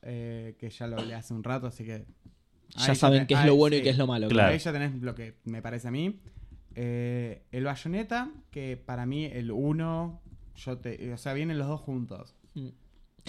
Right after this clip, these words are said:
Speaker 2: Y lo, lo que pasa es que ahora, al estar en P C,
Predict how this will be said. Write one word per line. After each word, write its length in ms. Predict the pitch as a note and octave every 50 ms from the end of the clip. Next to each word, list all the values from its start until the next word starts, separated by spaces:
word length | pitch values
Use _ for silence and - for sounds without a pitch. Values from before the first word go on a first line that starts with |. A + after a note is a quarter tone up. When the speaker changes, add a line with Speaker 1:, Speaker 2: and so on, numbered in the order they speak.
| - - -
Speaker 2:
Y 140 | - E3 E3+
lo, 120 | F3 E3+ -
lo 120 | - D3 C#3+
que 100 | C#3 C#3+
pasa 200 | E3 E3+ - F3+
es 60 | -
que 120 | - -
ahora, 480 | C3+ C3+ D3 D3+ D#3 D#3 D3+ C#3 C3 B2+
al 100 | B2 B2
estar 240 | A#2+ - - C#3+ C#3+
en 120 | C#3 C3
P 100 | A#2+ A#2+
C, 440 | A#2 - - C#3+ C#3+ D#3 E3 F3